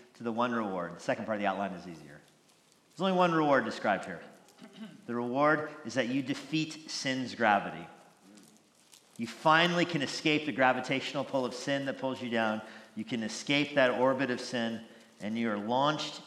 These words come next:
into a life of obedience and good works.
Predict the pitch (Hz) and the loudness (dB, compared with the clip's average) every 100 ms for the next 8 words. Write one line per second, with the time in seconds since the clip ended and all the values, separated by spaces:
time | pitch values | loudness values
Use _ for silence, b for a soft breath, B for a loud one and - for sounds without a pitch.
0 | 113 117 127 107 110 123 120 110 104 95 | -10 -8 -4 0 4 4 4 -2 -8 -2
1 | 131 135 143 139 131 - 113 113 107 117 | 0 2 0 -2 -8 -12 -6 -4 -2 -2
2 | 113 101 87 - - - | -2 -4 -6 -10 -16 -16